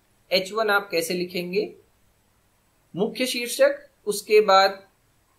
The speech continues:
उसका जो दूसरा उपखंड है, तीसरा उपखंड, तीसरा उपखंड एच थ्री आप तभी प्रयोग करेंगे जब दूसरे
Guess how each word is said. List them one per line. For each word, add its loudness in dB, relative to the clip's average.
उसका 0
जो 4
दूसरा 0
उपखंड -2
है, -4
तीसरा 0
उपखंड, 0
तीसरा 2
उपखंड 0
एच -2
थ्री 0
आप 4
तभी 0
प्रयोग 0
करेंगे -2
जब 2
दूसरे -2